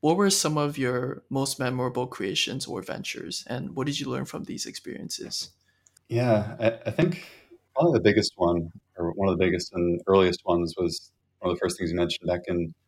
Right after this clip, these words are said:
Speaker 2: back in high school. I was a, uh, a sophomore at the time and just kinda looking around for extracurricular activities and, and things to do. Um, kind of a quiet and shy kid, but there was one that, a club that my science teacher at the time was starting,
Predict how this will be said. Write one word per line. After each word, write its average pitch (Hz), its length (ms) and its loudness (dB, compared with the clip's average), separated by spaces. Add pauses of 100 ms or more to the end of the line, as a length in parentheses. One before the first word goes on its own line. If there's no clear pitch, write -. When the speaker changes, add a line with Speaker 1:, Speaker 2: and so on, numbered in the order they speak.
(240)
Speaker 2:
back 117 120 0
in 107 60 4
high 98 120 4
school. 80 440 -2
I 98 60 2
was 85 160 0
a, 90 80 2
uh, 85 140 2
a 85 300 -4
sophomore 92 380 2
at 85 80 0
the - 80 -14 (120)
time 85 220 2
and 82 160 -2 (460)
just - 100 -6
kinda 117 140 6
looking 104 180 2
around 98 360 6
for 90 360 2
extracurricular 90 600 2
activities 90 440 0
and, 87 260 -4
and 90 100 -4
things 92 240 -2
to - 160 -20
do. - 160 0 (580)
Um, 82 220 -4 (100)
kind - 120 0
of 120 60 2
a - 40 -8
quiet 95 240 12
and 95 120 2
shy 87 240 2 (140)
kid, 90 160 0
but 90 100 -4
there 90 100 -2
was 85 180 -2
one 95 180 4
that, 85 180 2 (640)
a - 40 -18 (100)
club 110 180 8
that 110 80 6
my 87 120 2
science 98 340 2
teacher 90 220 -6
at 87 60 -4
the 85 140 -10
time 85 120 0
was 85 140 -2
starting, 82 460 0